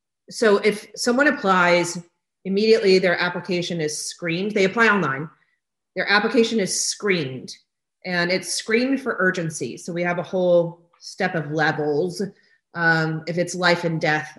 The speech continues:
obviously we have a code red. That means everybody drops everything and we get you money. We get you money now. Um, and then code orange, code yellow, et cetera. So the, the calls, if you will, are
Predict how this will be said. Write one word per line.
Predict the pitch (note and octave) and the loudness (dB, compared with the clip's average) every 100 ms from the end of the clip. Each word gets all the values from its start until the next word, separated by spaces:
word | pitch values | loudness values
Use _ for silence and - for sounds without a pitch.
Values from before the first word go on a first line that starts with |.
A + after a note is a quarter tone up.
| - | -6
obviously | E3 D#3+ D#3+ E3 | -2 -2 -2 -2
we | D#3 D#3 | -2 -2
have | D3+ | -4
a | |
code | D3 F#3 E3+ C#3+ | -4 0 0 -2
red. | C#3+ - - | -6 -8 -10
That | - | -8
means | D#3+ D#3 | -6 -4
everybody | E3 E3 E3+ E3 | -4 -2 -2 -2
drops | F3 D#3+ - | 0 -2 -2
everything | E3+ D#3+ D#3+ E3 D#3 D#3 _ _ | -2 -2 0 -2 -2 -4 _ _
and | E3+ | -4
we | F3 | -2
get | E3 E3 | -2 -2
you | E3 | -2
money. | D#3+ D3+ D3+ | 0 0 -2
We | D3+ | -2
get | D3+ | -4
you | D3+ | -6
money | D3+ C#3+ C#3 | -4 -4 -4
now. | D3+ C#3+ F#2+ D2+ - _ _ _ - | -4 -4 -6 -12 -20 _ _ _ -6
Um, | D#3+ D3+ C#3+ C#3+ D3 - _ _ _ _ F3 | -4 -2 -2 -4 -8 -12 _ _ _ _ -4
and | F3 E3+ E3+ E3 | 0 0 0 0
then | F3 E3+ - - _ - | 2 0 -2 -8 _ 0
code | G#3 | 4
orange, | G3 F#3 - | 4 4 0
code | F3+ | 0
yellow, | E3+ E3 D#3+ | 2 2 0
et | D#3+ | -2
cetera. | - F3+ D3 - - - _ | 0 0 0 -2 -10 -20 _
So | - A3 G3 F#3 F#3 - - F3 | 2 6 6 4 2 -8 -18 -4
the, | F#3+ F#3+ _ _ _ | -2 -2 _ _ _
the | F#3+ E3 | -6 -6
calls, | - C4 B3+ G#3+ F#3+ E3+ | -4 2 4 6 4 2
if | E3+ E3+ | 2 2
you | E3 | 2
will, | E3 D#3 D#3 F3+ | 2 2 0 2
are | D#3+ D#3+ D#3 | 6 6 4